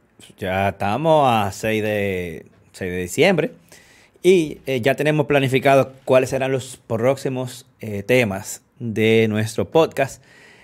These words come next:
La semana que viene vamos a tener un, un interesantísimo pro-, programa que sería bueno que ustedes, los que estén en vivo, eh, que siempre se conectan y hablan por el chat, que vamos a saludar en breve,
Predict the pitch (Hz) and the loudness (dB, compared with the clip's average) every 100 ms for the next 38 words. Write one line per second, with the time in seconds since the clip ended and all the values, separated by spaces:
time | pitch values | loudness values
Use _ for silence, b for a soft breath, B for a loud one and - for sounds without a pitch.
0 | b - 107 131 135 143 131 127 156 175 | b -6 2 4 4 2 0 2 2 4
1 | 175 156 143 143 151 147 117 110 _ - | 2 0 0 2 2 2 0 -6 _ -10
2 | 113 127 131 127 131 131 120 127 135 131 | -6 -4 -4 -4 -4 -6 -6 -4 -4 -4
3 | 107 90 78 82 B B B B B 120 | -6 -8 -12 -18 B B B B B -4
4 | 139 135 156 139 135 120 131 160 151 156 | -2 2 2 2 -2 -4 -6 -4 -4 -4
5 | - 123 123 107 107 107 110 98 - 104 | -2 0 2 0 -2 -2 -2 -6 -6 -4
6 | 120 139 127 113 - 135 127 110 110 101 | -2 0 0 -2 0 0 2 0 -2 -4
7 | 101 - - 110 123 123 120 107 98 - | -8 -10 -4 -2 -2 -2 -4 -6 -8 -10
8 | 95 87 131 135 123 120 117 _ _ 104 | -8 -2 0 2 0 -2 -4 _ _ -12
9 | 95 87 82 b b b b 98 98 101 | -8 -8 -10 b b b b -10 -8 -6
10 | 107 101 104 135 123 113 110 104 113 110 | -6 -4 -4 -4 -4 -4 -2 -2 -4 -4
11 | 113 98 - 123 104 - b b b b | -4 -4 0 0 0 -6 b b b b
12 | - 87 90 104 107 101 107 101 101 107 | -14 -10 -6 -4 -2 0 0 -2 0 0
13 | 98 | 0